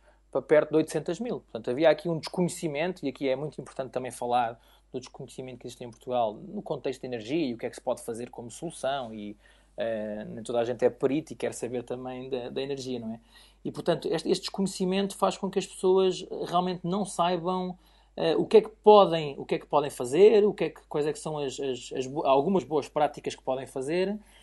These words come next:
E, e relativamente à tarifa social foi muito importante essa, essa dinâmica. Agora, não resolve, ajuda, hum, mensalmente ajuda, não de forma muito significativa, porque não é por uma família receber mais seis ou dez ou quinze euros que vai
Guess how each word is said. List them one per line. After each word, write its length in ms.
E, 180
e 20
relativamente 420
à 20
tarifa 320
social 280
foi 140
muito 200
importante 400
essa, 180
essa 240
dinâmica. 480
Agora, 280
não 220
resolve, 560
ajuda, 500
hum, 480
mensalmente 600
ajuda, 440
não 280
de 80
forma 320
muito 180
significativa, 800
porque 280
não 100
é 60
por 140
uma 120
família 340
receber 260
mais 300
seis 260
ou 100
dez 260
ou 80
quinze 340
euros 320
que 120
vai 360